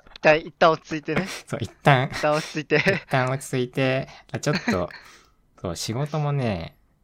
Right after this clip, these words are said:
Speaker 2: ちょっと最近忙しい、忙しくって、
Speaker 1: はい。
Speaker 2: そう、結構わかんないことが多いから、ちょっと、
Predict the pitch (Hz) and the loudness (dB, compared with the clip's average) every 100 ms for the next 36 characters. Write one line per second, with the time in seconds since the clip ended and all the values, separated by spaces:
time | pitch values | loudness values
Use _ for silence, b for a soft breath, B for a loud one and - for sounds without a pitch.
0 | _ _ _ _ _ _ 107 - - _ | _ _ _ _ _ _ -14 -12 -16 _
1 | - 107 - 101 98 - - 107 104 - | -4 -4 -4 -6 -6 -8 -8 -4 -2 -2
2 | 90 82 - _ _ - - 202 196 - | -6 -8 -16 _ _ -12 -6 -4 -6 -8
3 | 160 _ - 113 104 127 _ _ _ _ | -14 _ -14 -14 -14 -20 _ _ _ _
4 | _ _ - 85 - _ _ 117 104 90 | _ _ -18 -16 -16 _ _ -10 -6 -4
5 | 117 107 80 82 80 85 82 - - 87 | 0 0 -2 -8 -10 -8 -8 -12 -12 -10
6 | 85 - - 143 131 127 - 117 110 | -8 -10 -12 -18 -16 -16 -12 -10 -10